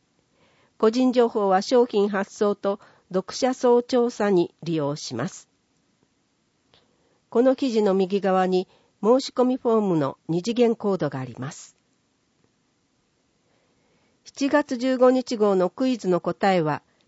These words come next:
石踏み。応募総数は百九十一通でした。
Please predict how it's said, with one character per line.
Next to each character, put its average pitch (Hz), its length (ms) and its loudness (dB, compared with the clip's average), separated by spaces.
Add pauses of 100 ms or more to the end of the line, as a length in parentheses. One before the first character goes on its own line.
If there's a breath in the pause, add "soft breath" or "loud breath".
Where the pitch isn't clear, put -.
(100)
石 220 300 -6
踏 196 160 2
み。 185 240 0 (1300)
応 226 140 4
募 254 160 2
総 247 200 0
数 240 160 -4
は 196 260 0 (200 soft breath)
百 185 340 -6
九 262 300 -2
十 170 320 -2
一 226 160 -6 (100)
通 160 260 -6
で 139 140 -8
し - 160 -14
た。 - 180 -14